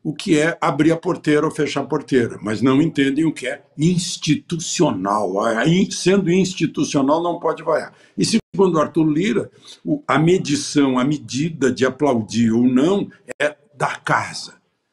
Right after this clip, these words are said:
Mas quem foi que deu casa? Foi o pai dele? Foi ele? Não. Foi o contribuinte brasileiro que pagou a casa, né? Tem que ficar claro isso. Agora, ainda sobre a porteira, eu queria lembrar que o, o presidente Lula tava em boa companhia, uma companhia nobre.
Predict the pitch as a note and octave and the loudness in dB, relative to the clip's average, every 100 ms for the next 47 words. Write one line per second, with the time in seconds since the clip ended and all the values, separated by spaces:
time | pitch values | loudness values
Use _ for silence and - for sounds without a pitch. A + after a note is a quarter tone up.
0 | _ C3+ D3 E3+ G3 G3+ G3 C#3 D3+ C#3+ | _ -4 0 2 2 2 0 0 -4 -4
1 | A#2 F2+ G#2+ - C3+ B2 A#2+ G#2+ F3 F3 | -6 -8 -8 -4 -2 -2 -4 -2 -2 -2
2 | C#3 C3 E3+ G#3 C#3 A#2 - _ _ - | 0 0 0 0 0 0 -4 _ _ -4
3 | C3 C#3+ E3 - _ E3 D#3 D#3+ C3 D#3 | 0 0 -2 -12 _ 0 2 2 2 2
4 | D#3+ - G3 F#3 F#3+ E3 D#3+ - - E3 | 0 -2 -2 0 0 -2 -4 -8 -10 -4
5 | F3 F3+ - - - - _ _ G2+ - | -4 -4 -8 -10 -14 -20 _ _ -12 -12
6 | _ A2+ G2+ - A2 C3+ C3+ C3 C#3 A#2+ | _ -6 -6 -6 -2 -2 0 0 0 0
7 | - - - - - - D#3 A3+ A3 B3+ | -4 -8 -12 -18 -14 -4 0 2 2 2
8 | B3 F#3+ - E3 B2+ A#2 C3+ A#2 - D#3 | 0 0 -2 -2 -2 -2 -2 -4 -2 0
9 | F3+ D3+ C3 - _ _ _ - - D3+ | 2 0 -4 -14 _ _ _ -20 -6 -2
10 | G#3 G#3+ G#3 G3+ F3+ D#3+ E3+ - G#3 G#3 | 0 0 2 0 0 -4 -4 -8 -8 -6
11 | G#3 G3+ G3 - D4+ C#4+ G3 E3 C3+ E3+ | -4 -2 -2 -2 -8 -8 -2 -2 0 -2
12 | E3 D3 D3+ F3 F3 - D#3+ E3+ E3+ F#3+ | 0 0 2 2 -2 -2 0 0 0 0
13 | G3 G3+ G#3+ G3 F3+ F3 - G#3+ - A#3 | 0 -2 -4 0 0 0 -4 -6 -2 0
14 | A#3+ A#3+ A3+ - G#3+ G#3+ G#3 A3+ C#3+ C#3+ | 2 0 -2 -4 -2 0 0 -2 0 2
15 | D#3 D3 C#3+ D#3 | 2 2 -4 -6